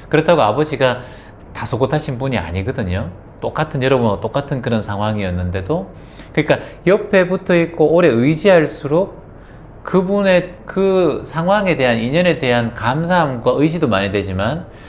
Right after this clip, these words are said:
그쪽에서 문제가 많이 생기면 가장 큰 상처도 그쪽에서 제일 많이 받아요.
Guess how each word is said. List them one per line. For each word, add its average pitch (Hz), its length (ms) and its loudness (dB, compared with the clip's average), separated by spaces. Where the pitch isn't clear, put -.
그쪽에서 190 840 2
문제가 151 480 2
많이 107 260 0
생기면 151 680 -2
가장 185 460 -2
큰 220 160 -2
상처도 180 480 0
그쪽에서 123 440 -4
제일 95 260 -8
많이 90 240 -4
받아요. 92 300 -10